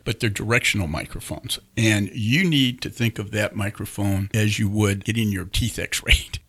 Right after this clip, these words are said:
You're about four inches away. You're speaking directly into it. You're not clearing your throat after every sentence because, you know, immediately people go, "Ugh." When that happens now, people ask, "Does that person have covid?"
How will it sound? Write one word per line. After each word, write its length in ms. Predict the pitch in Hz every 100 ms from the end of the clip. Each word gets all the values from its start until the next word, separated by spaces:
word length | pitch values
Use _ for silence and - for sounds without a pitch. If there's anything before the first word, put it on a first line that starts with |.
| _ _ -
You're 180 | 104 98
about 360 | 95 95 -
four 220 | - 131 143
inches 260 | - 160
away. 460 | 160 127 95 92 110
You're 100 | 101
speaking 400 | - 120 - 110
directly 500 | 98 98 107 127 117
into 380 | 82 85 - 92
it. 120 | 117 -
You're 180 | 147 113
not 160 | 117 -
clearing 320 | - 110 135
your 80 | 156
throat 440 | - 156 123 -
after 400 | 110 95 - - -
every 600 | 117 123 - 135 127 127
sentence 760 | - - 120 123 - 101 90 -
because, 580 | - 104 - 107 101 -
you 100 | 113
know, 160 | 110 101
immediately 540 | 104 123 123 - 107
people 300 | 95 117 101 104
go, 160 | - -
"Ugh." 300 | - 123 - - _ _ _ -
When 200 | 120 110
that 180 | 135 156
happens 380 | 131 117 107 104
now, 200 | 127 123
people 300 | - 107 107
ask, 220 | 104 - - - -
"Does 160 | 107 -
that 160 | -
person 280 | - - 160
have 220 | - -
covid?" 460 | - 104 131 131